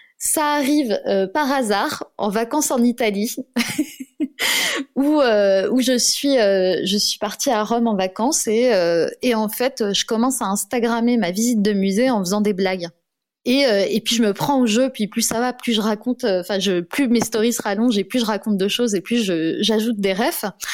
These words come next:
Euh, et limite, en fait, je me rends compte que je suis en train de travailler pendant mes vacances, hein, <laughs> mais,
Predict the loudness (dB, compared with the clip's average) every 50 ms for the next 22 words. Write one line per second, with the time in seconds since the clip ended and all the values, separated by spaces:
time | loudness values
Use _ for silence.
0 | -6 -8 -8 -10 -12 -10 -4 -2 0 0 2 0 0 0 0 -2 -2 -2 -2 0
1 | 2 2 2 2 0 -2 -4 -2 -2 -2 0 -2 -2 -2 -4 -4 -4 -4 -4 -4
2 | -4 -4 -4 -6 -4 -2 -2 0 0 0 0 0 0 0 0 0 0 -2 -2 -2
3 | -2 -4 -4 -2 -4 -6 -2 0 -2